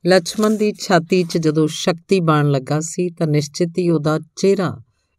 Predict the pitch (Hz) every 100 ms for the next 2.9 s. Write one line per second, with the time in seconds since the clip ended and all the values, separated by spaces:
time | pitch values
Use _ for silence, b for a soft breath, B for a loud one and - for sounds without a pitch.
0 | _ 202 170 135 160 180 143 156 147 156
1 | 151 151 135 156 175 165 151 160 160 143
2 | 135 143 139 131 135 127 110 -